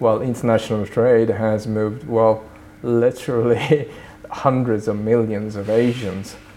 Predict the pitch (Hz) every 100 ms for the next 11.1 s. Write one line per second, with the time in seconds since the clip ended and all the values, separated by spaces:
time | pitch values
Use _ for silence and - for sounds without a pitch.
0 | - 113 - 117 104 113 - 127 139 104
1 | 87 69 - - - - - - - 139
2 | 110 107 104 110 - - - - 117 107
3 | 110 120 - 104 104 - 98 110 - 120
4 | 110 107 107 98 - 113 113 110 107 117
5 | 117 117 117 - 151 110 98 - - -
6 | 175 - 113 107 107 107 123 104 104 107
7 | 107 110 - 117 113 104 98 110 101 104
8 | 104 117 - 127 156 156 123 113 113 117
9 | 123 113 113 110 113 113 117 113 110 117
10 | 120 117 120 110 113 110 113 110 110 110